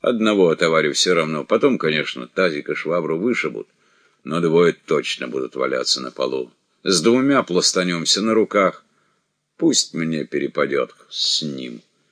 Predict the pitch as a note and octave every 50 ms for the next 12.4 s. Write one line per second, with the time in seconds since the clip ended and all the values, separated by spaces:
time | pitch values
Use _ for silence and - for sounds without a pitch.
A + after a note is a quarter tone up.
0 | _ _ _ _ _ _ _ _ _ _ _ _ _ - F2+ G2 G#2 F#2 - F#2+
1 | F2+ E2 - - F#2+ G2+ G#2+ G#2+ G#2 F#2+ - - - - G#2+ G#2+ G2 G2 G2+ A2+
2 | B2 B2 - - - F2+ E2+ D#2+ - - F#2+ F2+ F2 E2+ - - F2+ F2 E2 -
3 | - E2 D2+ C#2+ E2+ F2 F2 E2 D#2+ D#2 D2 D2 C#2+ - B2 G2+ - - - E2+
4 | E2 E2 E2 D#2+ D#2 D2 D2 C#2+ C2+ B1 - D2+ C#2+ B1+ B1+ B1 A#1 - G#1+ G1+
5 | - _ _ _ _ _ _ _ _ _ _ _ _ _ _ - B1 C2+ C#2 C#2+
6 | C#2 - - C2 B1+ C2 B1 - C#2 - - - C2 C2 B1+ A#1 C2+ D#2+ F#2+ G#2+
7 | G#2+ - - - F#2 F2+ _ _ _ _ _ _ - C#2 C#2 C2 C2+ C2 C2+ B1+
8 | B1+ B1 - - C2 B1+ A#1+ C2+ C2+ C#2 - E2 F2+ G2 G2 F#2+ - - _ _
9 | _ _ _ _ _ - G#2 A2+ G2+ F#2 E2+ E2 D#2 E2 D#2+ - - - C#2+ C#2+
10 | - - - - - A2+ A2+ G#2 F#2 - E2 F2 F2+ G2+ B2+ - C2 - _ _
11 | - E2+ E2 C#2+ C2 C2 - - - B1 - - - - C#2+ C#2 C2+ A#1+ B1+ C2+
12 | C2+ B1+ B1 B1 A#1+ - A#1+ A1+